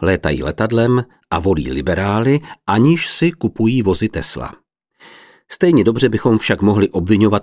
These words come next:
uvědomělou levici. Závody v morálním zbrojení mezi vysokými školami,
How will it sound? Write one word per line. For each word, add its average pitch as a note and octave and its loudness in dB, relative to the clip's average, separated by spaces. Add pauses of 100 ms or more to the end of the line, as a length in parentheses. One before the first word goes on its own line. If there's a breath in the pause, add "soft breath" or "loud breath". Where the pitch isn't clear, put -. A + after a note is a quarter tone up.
(120)
uvědomělou G2+ 4
levici. G2 0 (1040 loud breath)
Závody A2+ 2
v D2+ -4
morálním G#2+ 2
zbrojení F#2 0
mezi E2 0
vysokými D#2 0
školami, G2 -2